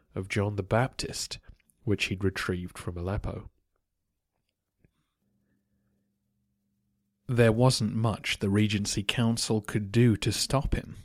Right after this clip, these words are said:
at this point. They didn't want to anger him in any way, but this triumph turned into a political advertisement for Nicephorus's imperial credentials.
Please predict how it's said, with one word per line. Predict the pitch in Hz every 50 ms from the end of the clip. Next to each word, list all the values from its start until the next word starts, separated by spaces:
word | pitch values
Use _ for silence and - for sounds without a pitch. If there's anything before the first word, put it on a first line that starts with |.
| - _ _ _ _
at | 143 104 98 107
this | 120 110 - -
point. | - - 110 101 98 123 - - - - - - - _ _ _ _ _ _ _ _ _ _ _ _
They | - 131 123 123
didn't | 120 147 156 156 127 120
want | 131 139 139 101 -
to | - - - 127 120 117 110 107 - -
anger | - 113 120 139 147 139 139
him | 123 123 135 135 147 143
in | 113 101 101 104 104 -
any | 110 113 123 147 151
way, | 139 143 143 120 101 104 110 117 - - - - - - - - _ _ _ _ _ -
but | 113 110 110 127 - -
this | 123 135 131 -
triumph | - - - - 175 180 147 123 110 110 110 - - - - - _ -
turned | - 131 131 135 131 123
into | 131 131 123 - - 131 123 -
a | 113 -
political | - - 123 120 139 139 - - - 143 135 131 - -
advertisement | 120 117 113 110 113 123 131 131 - 117 104 - - - - - - - - - - - _ _ _ _
for | - - - - 107 101
Nicephorus's | 101 101 98 - - - 110 104 98 - - 101 95 92 - - 104 98 - - - - _ -
imperial | 107 101 98 - - - - 110 98 98 95 90 92 92 -
credentials. | - - 110 98 101 98 104 104 - - - - - - - -